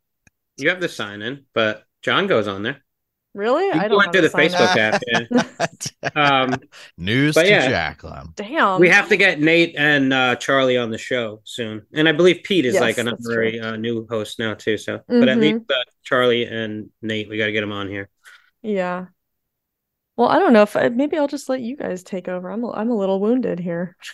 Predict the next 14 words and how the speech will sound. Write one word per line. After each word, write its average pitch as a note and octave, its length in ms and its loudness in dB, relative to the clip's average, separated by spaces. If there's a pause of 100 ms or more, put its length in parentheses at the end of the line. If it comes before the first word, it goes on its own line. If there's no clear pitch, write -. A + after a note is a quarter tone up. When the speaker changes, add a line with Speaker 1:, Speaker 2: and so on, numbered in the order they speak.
(300)
Speaker 2:
<laughs> - 440 -6
Speaker 1:
Wounded? C#3 680 2 (280)
Speaker 2:
I'm F#4 100 -4
a G#4 40 4
little G4 200 6
wounded. F#4 380 4
I A#3 80 6
wasn't C#4 300 0
involved C4 340 -2
in C4 80 -6
this C4 160 -8
group C#4 240 -6
chat. - 340 -16
Damn. - 400 -8